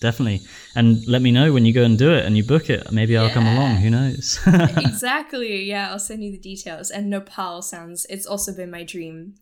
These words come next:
Speaker 2: I haven't been yet.
Speaker 1: Uh, we're gonna, if you come, you will have, uh, an incredible experience, really. Like,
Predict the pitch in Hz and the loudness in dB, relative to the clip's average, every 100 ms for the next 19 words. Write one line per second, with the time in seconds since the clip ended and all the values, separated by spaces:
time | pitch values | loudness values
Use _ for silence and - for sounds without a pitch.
0 | - 202 185 185 175 175 165 160 131 113 | -10 -8 -6 -8 -12 -12 -12 -8 -2 2
1 | 113 110 113 120 123 117 117 113 - - | 2 2 2 2 2 2 0 -6 -10 -2
2 | 135 160 156 135 147 185 208 - - - | 2 2 4 4 4 2 -2 -8 -20 -20
3 | - - 127 139 135 104 123 123 117 - | -10 0 4 6 4 4 4 2 0 -6
4 | - - - - - - 117 123 120 110 | -18 -20 -20 -20 -20 -6 0 2 4 2
5 | - 113 117 113 127 120 110 101 - 104 | 0 2 2 2 0 2 0 -2 -6 -6
6 | 90 - - - 107 107 101 101 101 101 | -8 -8 -10 -8 -4 -2 0 -2 -4 -4
7 | - - | -6 -10